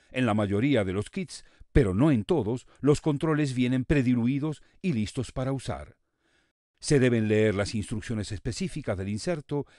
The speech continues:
que va con el kit. Los conjugados elisa son anticuerpos marcados con enzima que reaccionan específicamente con los elementos de la muestra que se haya ligado a la placa. El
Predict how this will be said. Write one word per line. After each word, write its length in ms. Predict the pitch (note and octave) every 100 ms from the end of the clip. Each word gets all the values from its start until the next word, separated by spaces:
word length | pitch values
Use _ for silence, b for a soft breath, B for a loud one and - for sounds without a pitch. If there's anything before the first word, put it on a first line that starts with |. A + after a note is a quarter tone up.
| b
que 140 | D3+
va 160 | G2 G2
con 240 | - C#3
el 160 | C3 C#3+
kit. 200 | - E2 _ _ _ _ _ _ _ _ _ _ _ _ _ -
Los 200 | D3 -
conjugados 640 | C#3 C3 A#2+ B2+ B2 A2+
elisa 380 | G#2+ C3+ C#3 C3+
son 200 | - D3
anticuerpos 760 | C3 C3 - C3 B2 - C3+ -
marcados 560 | C#3+ B2+ C#3 C#3 B2+
con 160 | - C#3
enzima 540 | C3+ - D#3+ F#2 A2 b b
que 140 | - C#3+
reaccionan 560 | A#2 G#2+ - D3 B2
específicamente 1120 | G2+ - G#2+ - E3+ F#3+ B2+ F2+ E2+ E2+ A#2 b b
con 200 | - C#3+
los 180 | A2 G#2
elementos 500 | G2+ F2+ G#2+ G2+ A#2
de 80 | A#2
la 100 | B2
muestra 500 | C3 A#2+ - D3+ D3 b b
que 100 | -
se 220 | A#2+ A2 F#2
haya 240 | F#2 A#2
ligado 360 | B2 F2 E2+ F#2
a 40 |
la 100 | G#2+
placa. 460 | D3 B2+ - C2+ _ _ _
El 120 | -